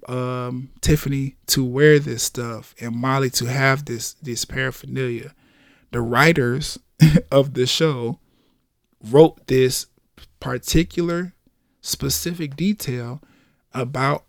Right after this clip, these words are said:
Tiffany. And on top of that, Tiffany, the character now, is not a terrible representation of the A K As. She is married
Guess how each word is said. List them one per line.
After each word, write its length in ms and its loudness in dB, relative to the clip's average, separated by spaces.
Tiffany. 680 -6
And 640 8
on 200 -4
top 320 -6
of 60 -6
that, 300 -6
Tiffany, 680 0
the 140 -6
character 480 -4
now, 340 -8
is 320 2
not 640 -4
a 200 4
terrible 600 -2
representation 1120 -4
of 220 2
the 160 -6
A 100 -4
K 520 -8
As. 160 -16
She 240 -6
is 240 -12
married 680 -2